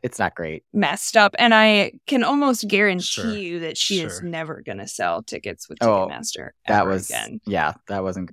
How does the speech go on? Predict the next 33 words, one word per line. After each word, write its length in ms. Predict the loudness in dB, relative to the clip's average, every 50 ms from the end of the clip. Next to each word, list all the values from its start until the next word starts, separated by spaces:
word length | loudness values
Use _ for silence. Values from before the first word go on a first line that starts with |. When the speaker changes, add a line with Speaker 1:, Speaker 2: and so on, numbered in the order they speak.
| -2
Speaker 2:
Yeah. 140 | 2 4 4
Speaker 1:
I 40 | 4
de-, 240 | 4 2 2 4 6
I 80 | 6
definitely 280 | 6 6 4 4 2 0
don't 140 | 0 -2 0
fault 220 | 0 -2 -2 -2
her 200 | -4 -4 -4 -4
for 140 | -4 -8 -8
that. 300 | -8 -8 -8 -8 -10 _
Ticketmaster 520 | -12 -12 -12 -10 -10 -10 -10 -10 -10 -10
is 160 | -10 -10 -12 -18 -20
terrible. 840 | -12 -4 -2 0 2 2 0 0 -4 -8 -8 -8 -8 -10 -10 -12 _ _ _ _ _ _ _ -4
Speaker 2:
As 260 | -2 -2 -2 -2 -4 -8
great 320 | -6 -2 0 2 2 2 0
as 120 | 0 0
a 60 | 0
musician, 580 | -2 -2 -4 -4 -4 -4 -4 -4 -4 -8 -10 -12 -12
she 220 | -10 -10 -10 -8 -10
is 120 | -10 -8
also 280 | -8 -8 -8 -8 -8 -8
a 60 | -8
very 340 | -10 -10 -10 -10 -8 -8 -8
shrewd 480 | -8 -10 -10 -10 -12 -12 -12 -12 -12 -12
businesswoman. 760 | -12 -12 -10 -10 -10 -10 -10 -10 -10 -8 -8 -8 -10 -8 0
Speaker 1:
Yeah, 180 | 4 6 6 6
Speaker 2:
And 80 | 6 4
that 120 | 0 -4
is 200 | -4 -6 -8 -12
something 300 | _ -12 -10 -10 -8 -6
Speaker 1:
for 100 | -2 -2
Speaker 2:
that 80 | -2 0
Speaker 1:
sure. 300 | 0 0 0 0 -2